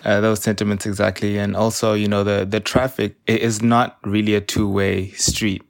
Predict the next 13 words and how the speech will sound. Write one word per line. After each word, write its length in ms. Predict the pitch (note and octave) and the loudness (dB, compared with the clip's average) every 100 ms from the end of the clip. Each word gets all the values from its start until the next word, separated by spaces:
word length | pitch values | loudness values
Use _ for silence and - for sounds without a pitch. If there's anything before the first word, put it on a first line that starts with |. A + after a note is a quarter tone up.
| _ | _
We 240 | A2+ G#2+ A2 | -2 2 2
will 220 | G#2+ A2 | 2 0
have 480 | A2 A2 A2+ G#2 - | 4 4 4 2 -4
consumption 600 | A2 G2+ G2+ G2+ - G#2 | -2 0 0 0 0 2
on 140 | G2 | 2
the 80 | F#2+ | 2
one 240 | G2 G2+ | 2 2
end, 520 | - F#2+ F#2 F2+ F#2 - - | 0 0 0 -2 -4 -6 -2
um, 540 | F#2 F#2 F#2 F#2 F#2 | 0 2 0 -2 0
that 220 | F#2+ G2 | 2 2
will 160 | G2 F#2+ | 2 0
definitely 380 | F#2+ G2 G#2 E2+ | 0 -2 0 0
overweigh, 840 | F#2+ F#2 F#2 F#2 F#2 F#2 F#2+ A#2+ | 0 0 0 2 2 0 -2 -8